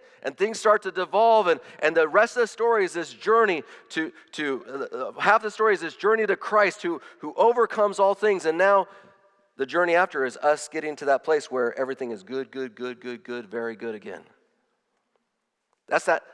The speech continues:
that's the journey. And so all of us are on this journey towards who God really made us to be. We were made to be perfect in perfect relationships and perfect harmony. And we got off track, and we're all on this journey back to this place where, where we are who God really made us to be.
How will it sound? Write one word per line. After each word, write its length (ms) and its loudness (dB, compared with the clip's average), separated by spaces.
that's 160 -2
the 120 -4
journey. 440 -2
And 100 0
so 120 4
all 360 4
of 80 0
us 240 2
are 180 4
on 140 4
this 220 -2
journey 420 0
towards 380 -4
who 120 -8
God 380 2
really 340 0
made 360 0
us 140 -4
to 120 -8
be. 300 -4
We 200 -12
were 240 2
made 400 0
to 100 -2
be 160 -8
perfect 600 -2
in 100 -6
perfect 400 -2
relationships 680 -2
and 140 -10
perfect 320 0
harmony. 420 0
And 140 2
we 80 -4
got 280 4
off 160 6
track, 320 0
and 120 -8
we're 140 2
all 200 6
on 80 4
this 160 2
journey 300 2
back 400 4
to 100 -10
this 160 -2
place 260 0
where, 140 0
where 160 4
we 200 -4
are 320 6
who 140 -8
God 320 2
really 180 -2
made 180 0
us 120 -6
to 80 -2
be. 200 -2